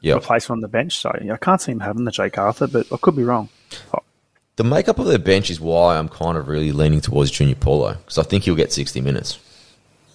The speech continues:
Speaker 1: You have a look at that
Speaker 2: We did,
Speaker 1: bench,
Speaker 2: we did say that last
Speaker 1: Kafusi
Speaker 2: year.
Speaker 1: and Makatoa.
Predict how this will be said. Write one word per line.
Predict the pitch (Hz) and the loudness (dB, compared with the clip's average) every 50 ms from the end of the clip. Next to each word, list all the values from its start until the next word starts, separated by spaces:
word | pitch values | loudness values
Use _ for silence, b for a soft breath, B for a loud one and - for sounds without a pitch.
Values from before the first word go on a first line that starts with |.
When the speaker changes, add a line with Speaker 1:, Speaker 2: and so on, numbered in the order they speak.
| _ _ _ _ _ - - _ _ _ _ _ _ _ _ _ _ _ | _ _ _ _ _ -20 -20 _ _ _ _ _ _ _ _ _ _ _
Speaker 1:
You | - 87 95 | 0 0 0
have | 90 90 | 2 2
a | |
look | 90 87 - | -2 -2 -2
at | - | 0
that | - 85 - | 0 0 0
Speaker 2:
We | - | 2
did, | - 82 | 2 2
Speaker 1:
bench, | 85 90 90 90 - - - - | 2 2 0 0 -4 -6 -6 -6
Speaker 2:
we | - | -6
did | - - 92 92 87 | -4 -2 -2 -2 0
say | - 131 131 | 0 2 2
that | 127 - 117 | 2 0 2
last | 113 117 123 87 | 2 0 0 0
Speaker 1:
Kafusi | 87 87 | 0 -2
Speaker 2:
year. | 87 85 - - | -2 -4 -4 -4
Speaker 1:
and | 76 80 80 80 80 80 80 80 80 80 80 | -2 -2 0 0 0 0 0 -2 -2 -2 -4
Makatoa. | 69 73 80 82 80 - 87 - - 85 82 87 87 90 92 104 | -4 -2 0 -2 -2 -2 -4 -4 -2 0 2 2 2 0 0 -4